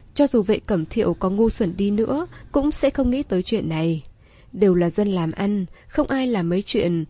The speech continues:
lợi bất cập hại. Hơn nữa, anh cũng chỉ lấy lại Bác Lãng, không đụng chạm gì đến sản nghiệp của hắn bên Pháp. Chỉ cần không động vào tài sản ban đầu của hắn, hắn sẽ không chó cùng dứt dậu.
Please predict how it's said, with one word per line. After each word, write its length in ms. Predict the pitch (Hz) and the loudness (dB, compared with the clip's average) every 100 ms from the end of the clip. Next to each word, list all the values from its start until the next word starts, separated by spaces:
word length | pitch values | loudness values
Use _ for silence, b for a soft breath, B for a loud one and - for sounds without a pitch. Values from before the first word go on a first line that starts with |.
| - | -2
lợi 200 | 214 - | 0 0
bất 260 | 262 - - | -2 -4 -4
cập 180 | 202 - | 0 0
hại. 260 | 175 175 - - - b b b b | 0 -4 -8 -20 -20 b b b b
Hơn 240 | 262 233 | 4 6
nữa, 240 | 233 233 285 | 4 2 0
anh 160 | 233 220 | -2 0
cũng 160 | 220 | -2
chỉ 220 | - 233 | 0 -2
lấy 240 | 160 165 185 | 0 0 0
lại 120 | 247 | -2
Bác 240 | 226 262 247 | -4 -4 -4
Lãng, 340 | 226 254 311 b b | -4 -4 -6 b b
không 260 | - 294 269 | 0 2 2
đụng 180 | 240 | -2
chạm 220 | - 240 180 | -2 -4 0
gì 220 | 180 175 | 0 2
đến 200 | 165 190 | 0 -2
sản 320 | - 180 170 | -4 -2 0
nghiệp 140 | 175 - | -2 -4
của 120 | 165 | -8
hắn 380 | 165 160 175 220 | -6 -4 -4 -2
bên 160 | 220 | -2
Pháp. 300 | 196 247 302 - _ - _ _ _ - | -2 -4 -4 -6 _ -20 _ _ _ -6
Chỉ 140 | - | -2
cần 320 | 185 190 175 175 | 0 2 2 0
không 200 | 233 214 | -2 -2
động 140 | - | -2
vào 140 | 180 | -4
tài 220 | - 175 170 | -2 -4 -4
sản 260 | - 175 - | -4 -6 -4
ban 160 | 196 | -4
đầu 140 | 185 170 | -2 -2
của 140 | - | -2
hắn, 340 | 175 175 190 392 B B B | -4 -4 -2 -4 B B B
hắn 260 | 196 180 | -2 -2
sẽ 240 | - - - | -2 -4 -4
không 400 | - 226 202 - - | -2 -2 0 -2 -4
chó 220 | 202 170 | -2 -2
cùng 260 | 185 226 165 | 2 2 2
dứt 220 | 254 - | -2 -4
dậu. 260 | - 175 | 0 0